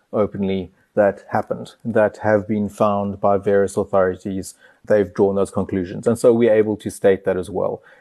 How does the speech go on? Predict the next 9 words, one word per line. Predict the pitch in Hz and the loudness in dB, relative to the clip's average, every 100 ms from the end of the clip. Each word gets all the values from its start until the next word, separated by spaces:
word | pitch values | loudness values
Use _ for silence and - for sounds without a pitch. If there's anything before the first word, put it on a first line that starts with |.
| _ - | _ -6
Things | 110 101 - | -4 -4 -2
like | 101 95 - | 0 0 -2
Marcus | 98 92 - - | -4 -4 -6 -8
Jooste's | 95 - 98 - | -8 -6 -10 -8
insider | 110 - 95 98 | -8 -4 -4 -4
trading, | - 123 117 113 107 104 - _ _ | -2 2 4 2 -2 -6 -10 _ _
things | 107 101 98 - | -4 -2 -4 -2
like | 101 95 95 - | 0 0 -2 -6
his | 101 98 95 - | -4 -2 -2 -6